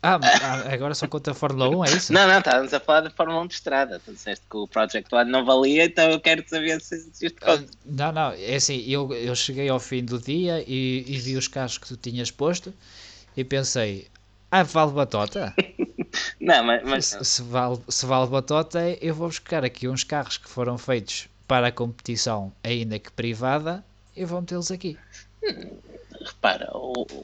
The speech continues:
Speaker 2: isto, isto sim, se, se o V dez de Fórmula um é esticar a corda, nem sei o que dizer disto.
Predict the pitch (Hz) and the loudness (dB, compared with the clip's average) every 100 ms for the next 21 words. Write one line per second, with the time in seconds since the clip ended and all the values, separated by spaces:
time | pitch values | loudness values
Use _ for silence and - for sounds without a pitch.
0 | - - - 143 - - - 117 - - | -18 -20 -6 -4 -4 -6 -2 0 0 -4
1 | - - - - - - 107 107 98 90 | -8 -10 -14 -10 -6 -2 0 0 0 2
2 | - 101 98 104 117 104 90 - - 92 | 4 4 4 4 6 6 4 0 -4 -8
3 | - - 104 104 104 92 87 - 104 - | -4 2 4 4 2 0 -4 -4 -6 2
4 | 104 101 - 113 131 135 143 139 - 139 | 4 4 6 6 6 2 2 2 4 2
5 | 135 139 131 147 151 131 127 - | 4 0 2 2 6 4 4 -2